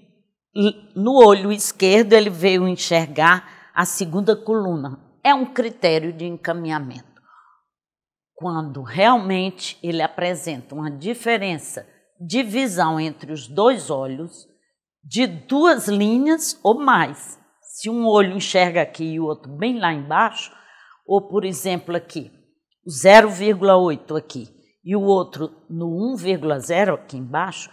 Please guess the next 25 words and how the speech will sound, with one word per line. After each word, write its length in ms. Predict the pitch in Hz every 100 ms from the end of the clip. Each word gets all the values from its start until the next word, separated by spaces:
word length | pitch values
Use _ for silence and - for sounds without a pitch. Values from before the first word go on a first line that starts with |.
| - _ _ _
então 160 | 147
a 80 | 151
diferença 840 | 165 202 - 214 170 165 127 151
entre 300 | 147 135 139
duas 440 | 135 120 208 247 180
linhas 760 | 180 180 190 214 254 247 - _ _ _ _ _ 160
de 160 | 180
um 120 | 185
olho 280 | 170 175 151
pro 240 | - 131 151
outro 760 | 147 151 185 - 202 220 _ -
já 220 | 147 147
é 100 | 151
motivo 540 | 165 156 - 180 185
de 100 | 196
encaminhamento. 840 | 208 196 196 190 190 196 151 113 _ _ _ _
Próximo. 440 | - 156 - - _ _ _ _ _ _ _ _ _ _ _ _ - _ _ _ _ _
Quando 240 | 233 254
a 80 | 233
criança 760 | - 185 196 175 170 - 165 127
já 200 | 151 147
usa 480 | 202 220 - 175
óculos 600 | 156 143 - - 127 -
pra 280 | - 147 143
ver 540 | 123 104 139 135 -